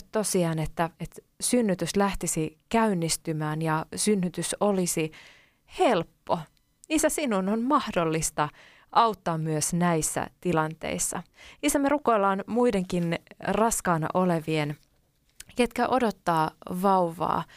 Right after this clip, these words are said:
Niin Herra, me rukoilemme heidän puolestaan, että, että raskaudet saisivat mennä hyvin ja saisi olla voimissaan ja saisi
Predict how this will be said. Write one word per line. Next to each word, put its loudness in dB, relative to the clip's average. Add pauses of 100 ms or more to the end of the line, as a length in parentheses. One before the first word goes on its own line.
(320)
Niin 2
Herra, 4
me 0
rukoilemme 0
heidän 2
puolestaan, 0
että, -4
että -6
raskaudet 0
saisivat -2
mennä -4 (500)
hyvin 2
ja 2 (260)
saisi 0 (380)
olla 2
voimissaan -2
ja -6 (1500)
saisi 2